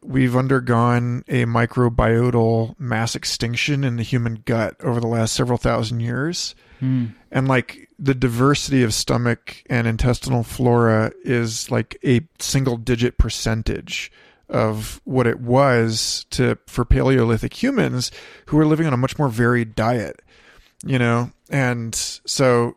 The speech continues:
Speaker 1: it's, it's interesting how we have, like, it jeopardized ourselves through the sanit-, the self-sanitization that comes with
Speaker 2: Right.
Speaker 1: that kind of, you know, process of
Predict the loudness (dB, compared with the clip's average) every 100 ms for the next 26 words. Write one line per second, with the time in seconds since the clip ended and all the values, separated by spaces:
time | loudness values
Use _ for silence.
0 | _ -4 -4 -2 -6 -2 0 0 0 -2
1 | -2 0 2 4 4 2 0 -2 -4 -6
2 | -18 _ _ _ _ _ -20 -20 -4 -2
3 | 0 2 2 4 2 4 2 0 -2 0
4 | 0 0 -4 -6 -2 0 0 -2 -4 -8
5 | -4 0 0 0 -4 _ -4 -2 2 2
6 | 2 -2 -2 -4 -4 -6 -6 -2 0 0
7 | -2 -4 -8 -8 -2 -2 0 -2 -2 -2
8 | 0 0 0 -4 _ _ -6 -4 -2 -4
9 | -4 -10 -20 -20 _ _ -4 2 2 2
10 | 0 0 0 0 0 -2 0 0 2 0
11 | -4